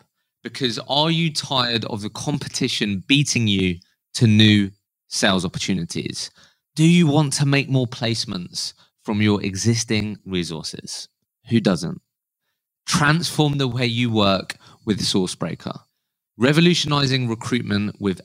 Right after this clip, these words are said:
A I powered technology, Sourcebreaker powers you with laser accurate search results across all your sourcing platforms to build candidate pools filled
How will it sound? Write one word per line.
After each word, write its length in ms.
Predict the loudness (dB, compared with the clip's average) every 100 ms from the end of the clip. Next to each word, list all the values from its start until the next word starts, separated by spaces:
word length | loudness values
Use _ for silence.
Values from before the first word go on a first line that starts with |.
| -4
A 200 | 0 2
I 160 | 0
powered 480 | -2 -2 0 0 0
technology, 760 | -2 -4 -2 0 0 0 -2 -6 -20 _ -4
Sourcebreaker 880 | -2 2 2 0 2 0 0 -6 -10
powers 440 | -4 -2 0 -2
you 140 | -2
with 400 | 0 -2 -2 -8 -20 _ _ _ _
laser 560 | 0 2 4 4 2 0
accurate 480 | -2 -4 -6 -4 -2
search 400 | -2 -2 -2 -4
results 400 | -8 -4 -6 -8
across 500 | -14 -14 -6 -6 -6 -8 0
all 220 | 2 4
your 220 | 4 0
sourcing 520 | -2 -2 -2 -2 -6
platforms 640 | -4 -6 -4 -2 0 -2 -6 -16 -20 -10
to 100 | -6
build 360 | -2 -2 -4 -10 _
candidate 600 | -6 0 0 2 0 -2
pools 340 | -2 -2 0 -4
filled 640 | 0 2 4 2 -2